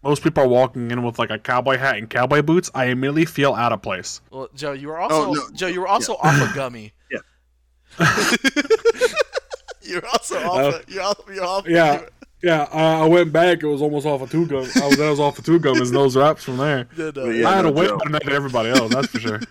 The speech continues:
Speaker 3: <laughs> Joe, I do understand 'cause I, <laughs> every single time we walk into the Twist, I feel out of place.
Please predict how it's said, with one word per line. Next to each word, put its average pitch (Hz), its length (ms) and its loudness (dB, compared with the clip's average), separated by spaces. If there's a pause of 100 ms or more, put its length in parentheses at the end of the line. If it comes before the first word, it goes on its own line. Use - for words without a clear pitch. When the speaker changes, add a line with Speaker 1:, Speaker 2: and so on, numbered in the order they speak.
(520)
Speaker 3:
<laughs> - 560 -12
Joe, 107 240 0
I 113 100 2
do 135 240 2
understand 101 580 -10
'cause 101 140 -14 (480)
I, 156 60 -8 (240)
<laughs> - 200 -10
every 165 520 0 (180)
single 135 480 -6
time 101 300 -6
we 104 80 -6
walk 101 280 -4
into 101 200 -8
the 98 80 -8
Twist, 95 440 -12
I 104 140 -6
feel 98 220 -10
out 87 120 -10
of 87 120 -14
place. 90 340 -14